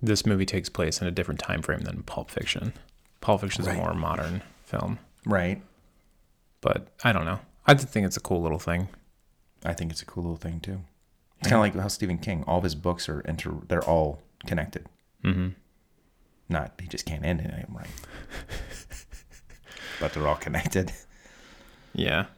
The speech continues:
Speaker 1: So, where would you put this on the rank of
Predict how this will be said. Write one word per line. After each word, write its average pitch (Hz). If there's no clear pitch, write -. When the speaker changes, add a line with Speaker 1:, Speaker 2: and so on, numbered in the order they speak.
Speaker 1:
So, 107
where 113
would 120
you 107
put 98
this 95
on 90
the 87
rank 87
of -